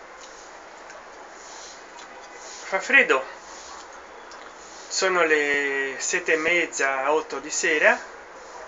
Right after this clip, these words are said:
Beh, non ho l'orologio con me, poi anche se ce l'avessi lo avrei avuto di sicuro, però si mi è sc-, si, mi si è scaricato e non lo ricarico per risparmiarmi le pile.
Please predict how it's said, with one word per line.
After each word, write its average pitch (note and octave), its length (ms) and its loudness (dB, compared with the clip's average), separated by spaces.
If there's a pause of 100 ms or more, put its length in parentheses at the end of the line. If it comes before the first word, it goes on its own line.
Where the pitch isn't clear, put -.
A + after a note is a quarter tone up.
(680)
Beh, D#3 280 6
non D3 180 0
ho D#3 120 4
l'orologio C#3+ 500 0
con C3 200 -4
me, C#3 140 -4 (600)
poi D3 160 0
anche D3+ 180 -2
se - 160 -4
ce - 120 -4
l'avessi D#3 440 -2 (840)
lo D#3 140 8
avrei G3 220 10
avuto G#3 300 4
di F#3+ 100 -2
sicuro, F3+ 680 2 (960)
però F3 160 4
si F3 160 -2
mi D#3+ 100 0
è D#3 60 4
sc-, - 280 -4
si, - 220 -8
mi D#3 200 -6
si F3+ 140 2
è D#3+ 40 2
scaricato D3+ 640 8 (380)
e A3 60 -4
non C4+ 160 8
lo B3 80 12
ricarico G#3+ 500 10
per D#3+ 120 2
risparmiarmi E3+ 580 2
le D3+ 80 0
pile. C#3+ 320 -4